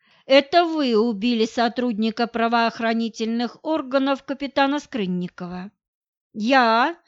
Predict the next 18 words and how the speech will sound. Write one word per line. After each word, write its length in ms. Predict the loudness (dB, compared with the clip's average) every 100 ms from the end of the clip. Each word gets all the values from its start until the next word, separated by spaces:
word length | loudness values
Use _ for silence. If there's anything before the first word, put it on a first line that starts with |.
| _ _ _
я 400 | 0 6 6 6
убил 480 | 4 2 2 2 2
капитана 640 | 0 -4 0 4 4 4 0
Скрынникова», 1040 | -2 -2 0 0 -2 -4 -4 -4 -6 -8 _ _ _ _ _
преспокойно 800 | -4 -4 -2 -6 -2 -2 0 -2
ответил 440 | -4 -6 -8 -6 -6
Вячеслав. 760 | -6 -8 -10 -10 -12 -14 -20 _ _ _ _ _ _ _ _ _ -2
«Из 220 | -2 0
того 400 | 4 4 4 2
же 160 | 0 -2
пистолета, 720 | -4 0 2 2 2 0 -2
что 300 | 0 0 2
и 100 | 0
девку. 720 | 0 -2 -2 -6 -12 -10 -12 _ _ _ _ _ _ _ _
Ствол 600 | -12 -4 2 4 6 4
выбросил 600 | 2 -2 -2 -2 -2 -2
в 60 | -2
Волгу. 580 | 0 0 0 -2 -4